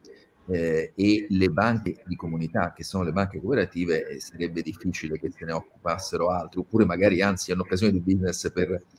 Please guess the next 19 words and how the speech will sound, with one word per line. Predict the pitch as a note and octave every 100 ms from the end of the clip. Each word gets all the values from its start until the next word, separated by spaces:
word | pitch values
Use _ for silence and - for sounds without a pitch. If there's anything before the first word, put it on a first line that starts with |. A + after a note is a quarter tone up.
| - -
per | F#2+ F2
altri, | D2+ D#2+ - F2
ma | F2 -
poi | - F2+
bisogna | E2 - E2+
andare | E2+ E2
a |
vedere | D#2+ D#2+ F2 E2+ - - _
se | - -
il | F2+ F#2
business | F#2+ F#2+ F2+ F2 - F2
che | F2+
si | - F2+
realizza | F2 F2+ G2 G2 F2+ F2
è | - E2+
soddisfacente | - E2+ F2+ - E2+ - F#2+ F2+ F2
in | E2+
termini | - F2 E2 E2+ E2
di, | F2